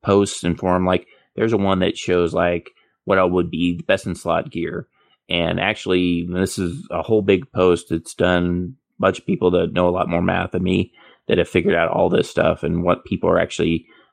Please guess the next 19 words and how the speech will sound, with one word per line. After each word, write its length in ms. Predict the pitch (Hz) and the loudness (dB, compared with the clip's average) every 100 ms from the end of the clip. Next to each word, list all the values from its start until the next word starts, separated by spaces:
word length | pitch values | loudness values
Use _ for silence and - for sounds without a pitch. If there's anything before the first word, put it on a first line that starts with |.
| - | -4
uh, 80 | 87 | -2
getting 420 | 85 87 85 85 | 0 0 0 0
on 280 | 85 87 82 | 0 0 -2
some 260 | - 87 | -2 0
of 60 | 85 | 0
the 40 | |
different 360 | 85 92 95 87 - _ | 0 2 2 -2 -8 _
advanced 340 | 82 82 196 - | -6 -2 -2 -2
specs 300 | - - - | -2 -2 -2
and 100 | 85 | -6
stuff. 240 | 90 - - _ _ _ _ | -2 -4 -6 _ _ _ _
And 580 | 98 98 95 98 95 95 - | -2 0 0 0 -2 -4 -6
actually, 380 | 143 - 202 - | -10 -4 -4 0
Arsenal 540 | 151 - 151 147 143 | -2 -2 -2 0 0
and 340 | 107 101 98 | 2 2 2
Gunnery 260 | 92 113 127 | 0 0 -2
Commandos 600 | 123 107 101 113 110 - _ _ _ _ | -4 -4 -2 0 0 -2 _ _ _ _
were 220 | - 104 101 | -6 0 2
not, 480 | 95 110 127 - | 4 4 2 -2